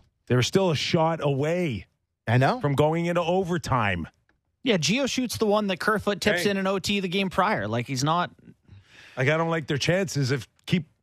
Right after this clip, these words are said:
Speaker 1: pulling the goalie and coming back. And last
Speaker 3: Yeah.
Speaker 1: night it caught, caught up to them, bit them in the ass, but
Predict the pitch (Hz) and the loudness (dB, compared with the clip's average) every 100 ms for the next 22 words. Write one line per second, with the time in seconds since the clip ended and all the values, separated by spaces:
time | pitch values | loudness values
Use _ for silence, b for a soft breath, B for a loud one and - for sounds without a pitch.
0 | - 170 180 151 143 185 202 170 147 135 | 0 2 2 2 2 2 0 0 -4 -4
1 | - 156 139 147 185 165 - 147 143 151 | 0 2 4 4 6 2 0 2 2 2
2 | 127 156 151 - 147 147 - B B B | 2 0 0 2 4 4 0 B B B
3 | B _ - 139 143 160 - 185 156 151 | B _ -2 2 4 4 2 2 2 2
4 | 147 131 156 151 147 135 156 185 160 135 | -2 0 2 2 0 0 2 2 0 -2
5 | - 110 139 131 | -2 2 2 0